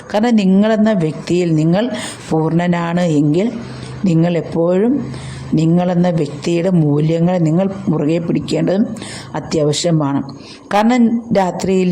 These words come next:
വന്ന് നമ്മുടെ, ഏഹ്, ആ നിമിഷത്തെ എല്ലാ കാര്യങ്ങളും ചിന്തിച്ചെടുക്കുമ്പോൾ അത് മനസ്സിൽ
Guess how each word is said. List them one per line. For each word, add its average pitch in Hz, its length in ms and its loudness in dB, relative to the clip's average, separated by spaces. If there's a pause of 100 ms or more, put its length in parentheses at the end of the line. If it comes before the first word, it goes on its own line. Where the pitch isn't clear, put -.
(100)
വന്ന് 151 340 2
നമ്മുടെ, 160 460 2 (480)
ഏഹ്, 160 340 2
ആ 160 140 -2
നിമിഷത്തെ 165 720 0
എല്ലാ 156 240 0 (100)
കാര്യങ്ങളും 147 560 0 (400)
ചിന്തിച്ചെടുക്കുമ്പോൾ 160 880 -2
അത് 170 120 0
മനസ്സിൽ 143 420 0